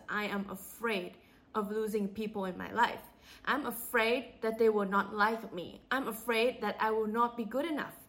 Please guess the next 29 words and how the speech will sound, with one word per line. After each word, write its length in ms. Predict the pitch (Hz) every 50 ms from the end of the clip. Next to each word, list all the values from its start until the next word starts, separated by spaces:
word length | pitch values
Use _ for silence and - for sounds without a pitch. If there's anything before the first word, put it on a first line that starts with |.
| _
is, 200 | - 240 233 226 - - - 240
if 100 | 233 214
I 120 | 202 196
say 160 | 196 - 208 190 175 170
no. 260 | 180 208 202 156 - - - - - - - _ - _ _ _ - -
But 140 | 240 240
let 140 | 285 339 370
me 80 | 415 392
tell 180 | - 349 302
you 80 | 247 214
something. 320 | 202 - 180 - 185 - -
Let 320 | 196 269 302 - - -
me 240 | 269 262 240 240 - - -
tell 280 | - - - 247 262 262
you 160 | 262 262 254
something, 520 | 233 233 - 220 208 190 180 - 180 - - - - - - - - - - _ _ - - -
okay? 300 | - 208 196 202 202 - - - - _ - - - _ _ _ - - - - _ - -
If 200 | 285 294 - -
you 100 | 294 277
say 240 | - - 320 320 302
no 540 | 277 285 311 269 185 - - 202 240 269 - - - - _ _ - _ _ - _ _ - -
and 360 | 226 226 220 220 220 202 196 -
they 220 | 254 269 311 320
don't 200 | 311 277 220 185
want 200 | 180 196 190 196
you 80 | 202 202
in 140 | 202 202 190
your 120 | 185 175
life, 540 | 170 202 254 262 - - - - 233 240